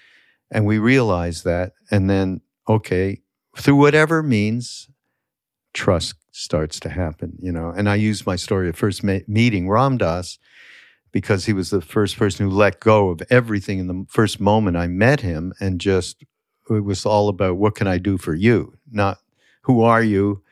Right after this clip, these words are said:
and what are you to me?" et cetera, that we do on a day-to-day basis. And from there, I was led to India. I followed my intuition there that this is abs-, I mean, I didn't have, it wasn't a mental thing. There was no choice. Absolute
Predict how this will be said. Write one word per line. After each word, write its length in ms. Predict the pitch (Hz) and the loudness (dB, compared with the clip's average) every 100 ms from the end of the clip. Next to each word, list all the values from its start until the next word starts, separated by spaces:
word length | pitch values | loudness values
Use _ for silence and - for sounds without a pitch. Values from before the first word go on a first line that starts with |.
| _ _ - | _ _ -2
and 180 | 101 | 2
what 180 | 101 113 | 4 4
are 40 | 107 | 4
you 200 | 113 110 | 2 2
to 100 | 98 | 2
me?" 480 | 110 113 95 92 - _ _ | 4 2 2 -2 -6 _ _
et 120 | 98 | -4
cetera, 440 | - 104 - 90 90 | 2 2 4 0 0
that 180 | 90 | -2
we 140 | 90 90 | -4 -4
do 360 | 87 85 87 - - | -4 -4 -4 -8 -10
on 100 | 85 | -10
a 80 | |
day-to-day 460 | 80 85 85 95 98 | -4 -2 -2 0 0
basis. 640 | 101 139 147 - 73 - _ _ _ _ | 2 0 0 -6 -12 -16 _ _ _ _
And 160 | 104 95 | -2 0
from 340 | - 120 127 | 2 4 4
there, 300 | 101 87 107 | 2 2 0
I 100 | 107 | 0
was 200 | 98 98 - | -2 -4 -2
led 220 | 90 95 | -4 -2
to 140 | 95 - | -6 -4
India. 300 | 98 95 95 | -4 -2 0
I 100 | 107 | -2
followed 640 | - - 131 135 127 104 | -2 0 4 4 4 2
my 220 | 98 98 104 | 0 -2 0
intuition 800 | 107 101 107 101 95 - 87 | -2 -2 0 2 0 -2 -4
there 200 | 85 82 | -2 -4
that 280 | 82 90 87 | -2 -4 -2
this 260 | 107 95 - | -4 -4 -8
is 200 | 95 - - | -12 -14 0
abs-, 420 | 113 113 - - - | 2 2 -4 -10 -2
I 80 | 107 | 2
mean, 140 | 113 | 4
I 80 | 113 | 2
didn't 180 | 143 127 | 2 2
have, 200 | 120 - - _ _ | 2 0 -12 _ _
it 60 | 131 | 0
wasn't 360 | 135 151 139 | 2 2 2
a 20 | 107 | 0
mental 440 | 98 95 90 87 | 0 -2 -4 -12
thing. 300 | - 87 85 | -10 -6 0
There 80 | 113 | 2
was 160 | 139 143 | 2 4
no 180 | 139 113 | 2 2
choice. 640 | - - 123 101 71 - _ _ _ _ - | -4 -2 0 0 -2 -12 _ _ _ _ 0
Absolute 1040 | 131 - - - 135 123 113 113 107 - | 0 0 -8 0 2 4 4 2 0 -10